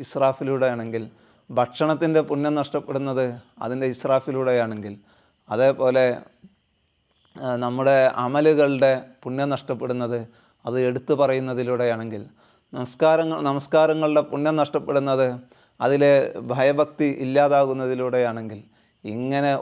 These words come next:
ഓരോന്നും നമ്മൾ ചെയ്യുന്ന അമലുകളൊക്കെ ഒരു ത-, ഒരു ഭാഗത്ത് നമ്മൾ ചെയ്തു കൂട്ടുകയും മറുതലക്കലത്, ആ, തകർന്നുകൊണ്ടിരിക്കുകയും ചെയ്യുന്നൊരവസ്ഥയുണ്ടെങ്കിൽ പരലോകത്തെത്തുമ്പോൾ നമ്മുടെ, നമ്മൾ പാപ്പരായ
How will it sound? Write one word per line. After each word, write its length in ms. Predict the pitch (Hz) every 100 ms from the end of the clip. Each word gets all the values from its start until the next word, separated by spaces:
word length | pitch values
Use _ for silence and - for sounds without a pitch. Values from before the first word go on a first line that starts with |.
| 120
ഓരോന്നും 640 | 117 123 139 143 147 147 131
നമ്മൾ 240 | 120 139 147 143
ചെയ്യുന്ന 280 | 143 143 139 131 117
അമലുകളൊക്കെ 800 | 131 135 139 139 127 - 143 143 139 - _ _ _ -
ഒരു 160 | 123 147
ത-, 200 | 151 - 139
ഒരു 120 | 147
ഭാഗത്ത് 520 | 151 147 147 147 143 143
നമ്മൾ 280 | 135 131 135 -
ചെയ്തു 240 | 131 135 143
കൂട്ടുകയും 420 | 139 123 131 131 127
മറുതലക്കലത്, 840 | 120 123 - 135 135 135 131 131 123 123 _ _ _ _
ആ, 100 | - 117 117 69 57 - - - - - - - 139
തകർന്നുകൊണ്ടിരിക്കുകയും 1080 | 127 139 147 147 156 160 156 143 147 139
ചെയ്യുന്നൊരവസ്ഥയുണ്ടെങ്കിൽ 1080 | 135 135 135 127 120 117 127 120 113 110 104 104 _ _ _ _ _ _ -
പരലോകത്തെത്തുമ്പോൾ 1000 | 107 110 123 127 131 131 - 120 120 113 - 208
നമ്മുടെ, 320 | 110 117 120 117
നമ്മൾ 300 | 127 113 123 123 - _ _ _ _ -
പാപ്പരായ 720 | 110 120 117 - 147 135 131